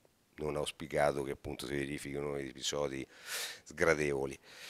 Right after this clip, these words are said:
In sostanza il tour operator è responsabile, eh, di qualunque danno, eh, derivi appunto al, eh, viaggiatore, al cliente, eh, nel momento in cui si trovi appunto nella struttura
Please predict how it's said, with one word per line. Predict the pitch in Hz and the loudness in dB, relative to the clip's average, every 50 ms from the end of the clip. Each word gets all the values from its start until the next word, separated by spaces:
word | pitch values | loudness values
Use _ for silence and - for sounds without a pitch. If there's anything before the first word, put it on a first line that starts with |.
| - - - - - - _ - | -14 -16 -16 -18 -20 -20 _ -4
In | 80 82 85 87 85 85 85 85 80 | 0 2 4 6 6 6 6 6 4
sostanza | - 120 117 - - 104 107 117 120 - - 104 90 85 85 80 | 6 6 6 10 12 12 12 12 12 12 12 12 12 12 12 12
il | 80 80 82 82 80 - | 12 10 6 2 2 2
tour | - 92 92 | 2 4 6
operator | 98 90 87 110 120 127 117 98 87 85 | 6 8 8 8 8 8 8 6 6 6
è | 85 85 82 82 82 | 6 6 6 4 4
responsabile, | 82 80 - - 90 87 - - - 110 110 95 80 82 82 78 78 76 76 73 73 - - 78 73 73 73 76 76 76 | 2 2 0 0 -2 0 0 4 4 6 6 4 4 2 0 2 4 4 4 4 2 0 -4 -6 -4 -2 0 2 2 2
eh, | 76 | 0
di | 69 80 | -2 -2
qualunque | 76 78 80 90 95 92 - - 85 80 | 0 0 2 2 2 0 0 0 0 6
danno, | 85 95 95 90 85 82 78 76 76 73 73 71 69 62 50 | 8 10 10 10 10 8 4 2 2 4 4 4 2 0 -2
eh, | 64 73 71 73 73 71 71 69 | -2 -2 0 0 0 0 -2 -2
derivi | 71 78 78 90 90 80 76 | -4 -4 -2 -2 0 2 2
appunto | 73 - - - 82 78 - 76 | 2 2 0 -4 -6 -2 -2 -2
al, | 73 73 73 | -2 0 2
eh, | 76 73 73 73 73 71 71 71 71 71 69 69 69 69 65 | 4 4 6 6 6 4 4 2 2 0 0 0 0 -2 -2
viaggiatore, | 67 78 78 78 76 101 107 92 87 98 110 92 76 | 0 2 2 6 8 8 10 10 12 12 12 12 10
al | 69 - | 6 4
cliente, | - - 110 98 85 85 82 - - 95 95 92 90 87 - _ _ _ _ _ _ _ | 0 2 4 6 6 6 4 2 2 4 6 6 6 4 2 _ _ _ _ _ _ _
eh, | 82 82 80 80 78 78 76 76 76 76 73 73 | -8 -6 -4 -2 -2 -2 -2 -2 -2 -2 -2 -2
nel | 73 73 | -2 0
momento | 80 85 85 85 - - | 0 2 2 2 2 2
in | 95 80 | -2 -2
cui | 85 82 | -2 0
si | 85 98 92 | 2 2 4
trovi | 80 78 78 80 82 78 | 6 6 8 8 6 6
appunto | 76 - - - 76 78 76 - 85 | 2 0 -2 -10 -12 -12 -8 -8 -8
nella | 78 76 73 73 | -6 -6 -6 -8
struttura | 71 - - 85 82 - - 67 69 73 76 78 78 78 | -10 -12 -12 -14 -16 -18 -16 -12 -4 0 2 4 4 2